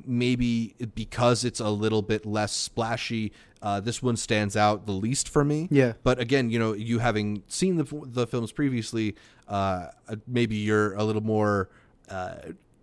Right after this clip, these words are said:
Speaker 1: aware o-, of why this one does stand out in, in certain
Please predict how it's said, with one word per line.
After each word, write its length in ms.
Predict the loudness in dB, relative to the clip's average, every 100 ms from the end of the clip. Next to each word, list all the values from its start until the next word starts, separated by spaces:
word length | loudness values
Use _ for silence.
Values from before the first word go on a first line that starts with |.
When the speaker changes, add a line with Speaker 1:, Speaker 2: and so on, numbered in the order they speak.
| _ _ _ _ -2
Speaker 1:
aware 500 | 2 4 6 6 6
o-, 20 | 2
of 280 | 2 -2 -2
why 280 | -2 0 0
this 240 | -2 -4
one 400 | -2 -2 -2 -4 2
does 240 | 2 2
stand 300 | 0 0 2
out 140 | 2 0
in, 180 | -4
in 180 | -4 -6
certain 480 | -2 -2 -2 -4